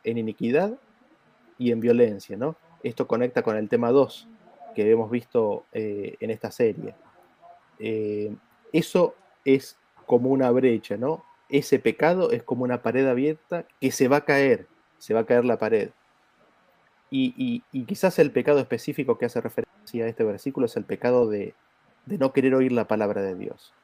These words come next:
de pedir palabras halagüeñas a los profetas, de abandonar el camino, de expulsar al Santo de Israel,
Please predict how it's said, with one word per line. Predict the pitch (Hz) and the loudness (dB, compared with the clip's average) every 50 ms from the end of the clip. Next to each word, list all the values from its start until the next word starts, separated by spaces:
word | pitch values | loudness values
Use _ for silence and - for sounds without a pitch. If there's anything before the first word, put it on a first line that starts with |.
| _ _ _ - | _ _ _ -6
de | 107 110 104 | -4 -4 -2
pedir | - 110 104 113 123 123 120 | 0 0 0 2 2 0 0
palabras | - 113 110 117 117 120 127 123 127 117 - - - - - | -2 -2 0 2 4 4 4 2 2 -2 -4 -10 -18 -12 -8
halagüeñas | 107 113 113 107 107 107 117 120 117 110 107 104 98 92 92 - - - _ _ _ _ - | -6 -6 -4 -6 -4 2 4 4 4 4 0 -4 -8 -10 -12 -16 -20 -20 _ _ _ _ -8
a | 110 | -8
los | 107 104 - | -8 -6 -6
profetas, | - 113 95 - - 117 104 - 95 98 | -6 -6 -4 -2 0 -2 -2 -2 -4 -8
de | 107 104 | -6 -4
abandonar | 107 107 107 113 120 127 131 | -4 -4 -2 0 0 0 0
el | 131 123 113 | -2 -2 -4
camino, | - 117 113 117 117 113 104 98 98 98 - - _ _ _ _ _ _ _ _ | -6 -8 -8 -6 -8 -10 -10 -12 -14 -16 -16 -20 _ _ _ _ _ _ _ _
de | - 104 117 | -4 -2 -2
expulsar | 113 - - - 120 117 107 - - 151 147 | -2 -2 -2 -2 -2 -2 0 2 4 4 4
al | 139 123 113 | 4 2 0
Santo | - - 135 131 123 - 117 | 0 -2 -2 -2 2 2 2
de | 110 110 | 2 2
Israel, | 110 110 113 110 110 107 101 - - | -2 -4 -2 0 0 0 0 -2 -4